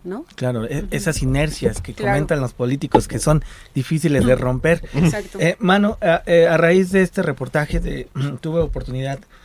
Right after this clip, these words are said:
Speaker 2: <clears throat> de conocer cómo se realizó, eh, bueno, pues los meses que,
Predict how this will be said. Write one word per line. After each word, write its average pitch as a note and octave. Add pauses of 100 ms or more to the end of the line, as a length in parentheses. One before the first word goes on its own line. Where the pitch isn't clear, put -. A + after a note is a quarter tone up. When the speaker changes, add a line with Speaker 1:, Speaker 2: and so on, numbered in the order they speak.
(240)
Speaker 2:
<clears throat> C4
de D3
conocer D3+ (220)
cómo D3
se C#3+
realizó, A#2
eh, A#2
bueno, C3
pues A#2
los A#2+
meses C3+
que, B2